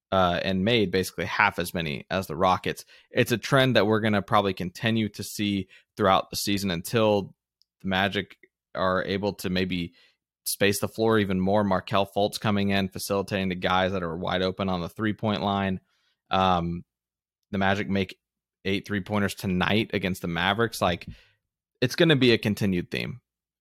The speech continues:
And it's unfortunate because in today's game, as we just talked about the history of the three-pointer and how much has even evolved since twenty sixteen, how many times that record has been beat since then, um, it, it's something that the Magic are gonna have to adjust for.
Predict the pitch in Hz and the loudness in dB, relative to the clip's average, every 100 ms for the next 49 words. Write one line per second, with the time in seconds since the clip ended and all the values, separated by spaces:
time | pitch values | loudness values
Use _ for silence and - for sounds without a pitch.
0 | - 104 104 98 95 - 104 107 98 127 | 0 4 4 4 0 -2 -2 -2 -2 2
1 | 123 - 113 92 104 92 92 101 95 92 | 2 2 -2 -2 -2 -2 -2 2 2 2
2 | 98 95 - 92 92 98 90 90 - 98 | 0 0 0 -2 -2 -4 -6 -6 0 0
3 | 95 90 82 - - 117 - 95 73 76 | 2 -2 -4 -4 -2 -2 -2 -2 -2 -4
4 | 139 139 - 95 92 87 90 107 107 98 | -4 -4 -2 -2 0 -2 0 2 4 2
5 | 95 90 98 92 90 90 90 - - - | 0 -4 -2 -2 0 -2 -2 -6 -8 -2
6 | 113 101 - - - 160 127 98 98 _ | -2 -2 -6 -12 -2 0 2 0 -2 _
7 | _ _ _ _ _ 107 117 110 117 101 | _ _ _ _ _ 0 0 2 2 2
8 | 90 87 131 - 98 98 92 98 92 - | 2 4 2 2 0 0 0 0 0 0
9 | 160 - - 92 - 92 90 92 - _ | 0 0 -2 -2 0 0 0 -2 -6 _
10 | _ _ _ - 101 101 92 90 - _ | _ _ _ -4 0 2 0 -4 -8 _
11 | _ - 90 - _ _ _ _ 110 107 | _ -6 -6 -6 _ _ _ _ 2 2
12 | - - 127 117 113 104 92 - - _ | 2 2 2 4 2 4 2 -4 -20 _
13 | _ _ - 110 110 101 92 98 90 92 | _ _ -2 2 2 2 -2 0 0 0
14 | - 67 71 71 - - - | -2 -4 -2 -2 -4 -8 -12